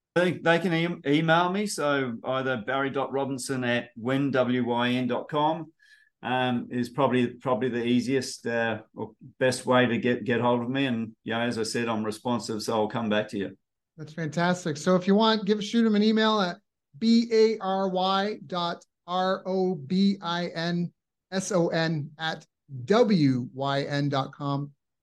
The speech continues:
Speaker 2: Barry, thank you so much. It has been an honor and a pleasure knowing you've got your own direct reports, your own projects, your own fan-, like,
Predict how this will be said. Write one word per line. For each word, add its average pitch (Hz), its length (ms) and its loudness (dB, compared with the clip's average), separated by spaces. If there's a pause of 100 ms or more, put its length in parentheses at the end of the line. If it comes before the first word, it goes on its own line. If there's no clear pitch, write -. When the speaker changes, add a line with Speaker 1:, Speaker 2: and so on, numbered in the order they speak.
(120)
Speaker 2:
Barry, 208 500 6
thank 226 220 0
you 190 80 0
so - 140 -4
much. 165 280 -2
It 175 40 -6
has 160 120 -4
been 160 160 -4
an 156 120 0
honor 170 320 -2
and 165 80 -2
a 151 40 -2
pleasure 156 340 -2
knowing 170 280 0
you've 147 160 -2
got 156 300 2
your 147 140 -2
own 175 120 0
direct 165 320 -4
reports, 151 500 0
your 143 140 0
own 160 180 -2
projects, 151 640 -2
your 147 120 -4
own 165 140 -4
fan-, 156 260 -4
like, 135 260 0